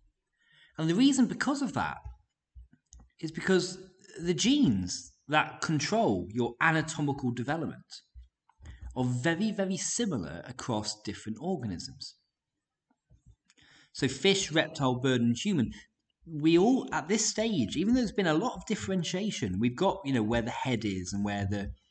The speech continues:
sort of the arms and legs would come out of and, and where the tail and gills as well. So, yes, we've got parts that in, like, humans that we don't end up using. That's where apoptosis comes in and removes those parts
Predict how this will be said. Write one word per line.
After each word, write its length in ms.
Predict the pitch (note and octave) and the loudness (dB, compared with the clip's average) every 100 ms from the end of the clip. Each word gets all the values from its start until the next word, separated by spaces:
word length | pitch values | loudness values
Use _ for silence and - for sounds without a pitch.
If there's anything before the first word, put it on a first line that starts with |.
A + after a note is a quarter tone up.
| - - G2 | -18 -10 -6
sort 180 | - G#2 | -4 -2
of 60 | |
the 100 | G#2 | 0
arms 300 | A2 G#2+ G2 | 0 0 0
and 80 | G#2 | 0
legs 200 | G#2+ F#2 | -2 -2
would 120 | F#2+ | -10
come 160 | - G2+ | -8 -6
out 160 | E2+ G2+ | -4 -6
of 80 | |
and, 180 | G2 F#2 | -6 -6
and 120 | - F2 G2+ | -8 -12 -8
where 120 | G2 | -8
the 100 | F#2+ - F#2 _ _ - - | -10 -16 -20 _ _ -20 -20
tail 360 | - A#2+ G#2+ F2 | -12 -4 -4 -2
and 260 | F2+ F2+ F#2 | -6 -6 0
gills 420 | B2 G#2 D2 F#2 | 0 2 -2 -8
as 140 | F2 | -4
well. 280 | A#2 G#2 F2+ - - _ - - - - | -2 -2 -6 -14 -20 _ -20 -18 -20 -4
So, 540 | F3 E3 G#2 - - - - | 2 4 2 -6 -14 -16 -14
yes, 380 | - G#3 A3 | 2 4 6
we've 140 | D4+ B3 | 2 4
got 220 | A#3+ - | 4 4
parts 340 | G3 F3 B2 | 4 4 2
that 200 | - B2+ | 0 0
in, 140 | C#3 C3+ - | 2 -2 0
like, 160 | B2+ | -2
humans 400 | B2+ D#3+ C#3 B2 | 0 2 4 2
that 80 | B2 | 2
we 80 | A2 | 2
don't 160 | A#2 A2 | 0 0
end 140 | G#2+ | -4
up 60 | G#2 | -4
using. 460 | G2+ F#2+ - B2 E3+ - | -4 -6 -6 -8 -10 -4
That's 260 | C3+ - C3+ | -4 -2 0
where 200 | B2 B2 | 0 0
apoptosis 920 | B2+ B2+ B2 - - G#2 F#2+ F#2 - | -4 -4 -6 -8 -6 -6 -4 -8 -10
comes 320 | - F#2 E2 | -8 -8 -8
in 200 | D2 A2+ | -8 -6
and 100 | C3 | -2
removes 440 | G#2 G#2+ G#2+ G2 - | 0 0 0 -2 -6
those 120 | F2+ | -8
parts 320 | - F2+ - | -6 -8 -8